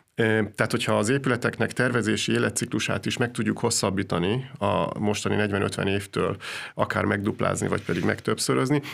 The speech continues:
az megint ugye anyaghasználat tekintetében is egy nagy előnyt jelent. Ö, anyagok tekintetében természetesen a helyi vagy a helyben termelt, gyorsan megújuló anyagoknak a felhasználása fenntarthatóság szempontjából abszolút előny,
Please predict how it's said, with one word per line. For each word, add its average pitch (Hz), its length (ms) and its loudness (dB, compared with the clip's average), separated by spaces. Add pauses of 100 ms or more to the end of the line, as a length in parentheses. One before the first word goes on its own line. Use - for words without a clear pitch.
(100)
az 104 180 0
megint 127 320 4
ugye 98 320 0
anyaghasználat 101 800 0
tekintetében 98 640 -2
is 90 160 -2
egy 92 100 -2
nagy 98 220 0
előnyt 95 320 -2
jelent. 87 460 -4 (440)
Ö, 107 420 2 (120)
anyagok 131 360 4
tekintetében 117 760 0
természetesen 110 600 0
a 107 40 2
helyi 110 580 2
vagy 101 140 0
a 98 60 0
helyben 101 400 0
termelt, 98 460 2
gyorsan 107 380 2
megújuló 101 680 2
anyagoknak 101 640 0
a 110 40 0
felhasználása 101 880 0
fenntarthatóság 107 800 0
szempontjából 104 640 0
abszolút 98 560 -2
előny, 104 340 2